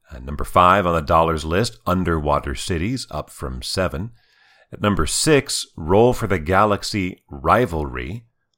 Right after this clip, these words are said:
up from thirteen on the other list. Uh, Legendary Venom slides to seven. Detective, the Detective expansion drops to eight. Uh, entering,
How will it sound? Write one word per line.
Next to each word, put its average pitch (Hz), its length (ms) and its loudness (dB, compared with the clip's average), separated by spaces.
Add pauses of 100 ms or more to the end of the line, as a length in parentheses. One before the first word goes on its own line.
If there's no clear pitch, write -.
(140)
up 73 200 -6
from 65 200 -8
thirteen 95 680 -2
on 76 100 0
the 78 140 -6
other 62 260 -10
list. 60 460 -12 (800)
Uh, 58 340 -12
Legendary 76 560 -2
Venom 90 480 0
slides 73 420 -6
to - 140 -12
seven. 92 560 -2 (120)
Detective, - 640 -6
the - 60 -8
Detective 101 460 -4
expansion 92 640 -4
drops 65 320 -8
to - 140 -14 (120)
eight. 101 360 -4 (760)
Uh, 67 220 -10 (140)
entering, 104 520 0